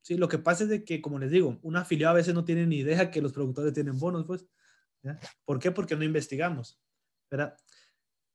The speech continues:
Entonces, si investigamos, ellos nos van a decir, "Sí, sí, tengo un canal de Telegram, sí, tengo un grupo de Facebook, sí, yo doy clases en vivo en Facebook, en el grupo privado doy clases en vivo". Entonces, ¿qué pasa? ¿Un bono cuál podría ser?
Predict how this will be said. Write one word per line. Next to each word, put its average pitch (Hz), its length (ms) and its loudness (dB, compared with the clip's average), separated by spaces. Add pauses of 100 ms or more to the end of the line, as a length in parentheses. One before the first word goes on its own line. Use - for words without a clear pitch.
Entonces, 160 240 0
si 170 80 6
investigamos, 165 680 2
ellos 175 160 6
nos 170 80 2
van 165 80 2
a 160 60 2
decir, 175 200 0
"Sí, 226 220 0
sí, 190 80 4
tengo 175 240 0
un 180 80 0
canal 165 320 2
de 147 60 0
Telegram, 131 440 0
sí, 214 220 0
tengo 165 240 0
un 160 60 0
grupo 160 260 0
de 135 100 2
Facebook, 147 380 0
sí, 208 240 4
yo 165 140 6
doy 175 140 6
clases 180 300 2
en 139 160 2
vivo 165 220 6
en 147 80 2
Facebook, 160 440 0 (200)
en 131 160 -4
el 123 60 2
grupo 151 220 0
privado 147 220 0
doy 151 100 2
clases 147 220 -2
en 147 60 -4
vivo". 170 80 6
Entonces, 165 200 0
¿qué 170 100 0
pasa? 170 260 0
¿Un 165 100 4
bono 196 240 2
cuál 190 160 0
podría 180 300 2
ser? 202 200 -2